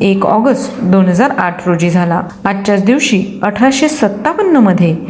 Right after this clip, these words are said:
न्यूयॉर्क शहरात पहिली लिफ्ट सुरू करण्यात आली होती. अठराशे त्र्याण्णव मध्ये भारतीय व्यापारी गोपालस्वामी दुराईस्वामी नायडू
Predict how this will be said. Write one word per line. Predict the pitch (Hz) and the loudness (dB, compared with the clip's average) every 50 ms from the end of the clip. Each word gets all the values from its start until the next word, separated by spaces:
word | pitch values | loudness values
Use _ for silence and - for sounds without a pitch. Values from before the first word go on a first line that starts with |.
| - - - - - - - - - | -10 -10 -10 -12 -12 -14 -6 0 2
न्यूयॉर्क | 226 233 254 269 277 311 359 359 349 - | 4 6 6 4 4 2 2 0 -2 -2
शहरात | - - 240 202 190 190 190 202 208 202 196 196 - | 0 2 2 4 4 2 0 -2 -4 -6 -8 -4 -2
पहिली | 240 226 226 247 254 294 330 302 233 | 0 2 4 4 4 6 6 4 4
लिफ्ट | 202 190 196 196 - | 4 2 0 -2 -2
सुरू | - - 196 180 175 | 0 0 2 2 0
करण्यात | - 185 170 165 165 165 165 - | 0 0 -2 0 0 -2 -2 -2
आली | 175 170 170 | -2 0 0
होती. | 170 170 165 170 170 156 165 - - - - - | 0 0 0 -2 -2 -4 -4 -4 -8 -10 -8 -6
अठराशे | 190 190 190 - 202 202 196 - - 247 | -6 -4 -4 -2 -2 -2 0 0 0 0
त्र्याण्णव | 247 - - - 180 180 208 262 320 349 339 | -2 -2 -4 -4 -2 0 0 2 2 4 4
मध्ये | 254 208 190 - 175 160 165 170 - - - - - - - - - | 4 4 4 4 2 2 0 -2 -6 -8 -10 -10 -10 -10 -4 0 2
भारतीय | 214 240 247 269 269 262 - - 330 359 359 | 4 4 4 2 0 -2 0 2 2 2 4
व्यापारी | 285 240 190 180 196 226 240 233 190 160 160 - - - - - - - - - 208 | 2 0 0 0 -2 -2 -2 -2 -2 -4 -6 -8 -12 -16 -16 -18 -18 -6 0 2 4
गोपालस्वामी | 196 220 240 233 233 285 294 302 294 294 - 285 277 262 262 277 311 294 269 - | 4 4 2 2 2 0 0 0 -2 0 0 2 2 2 2 2 0 0 0 2
दुराईस्वामी | 190 185 196 208 214 226 254 277 277 269 - 262 254 240 240 285 | 2 4 4 4 2 2 2 0 0 0 0 2 2 2 2 2
नायडू | 330 302 233 208 190 202 254 285 262 | 4 4 4 4 4 2 0 0 0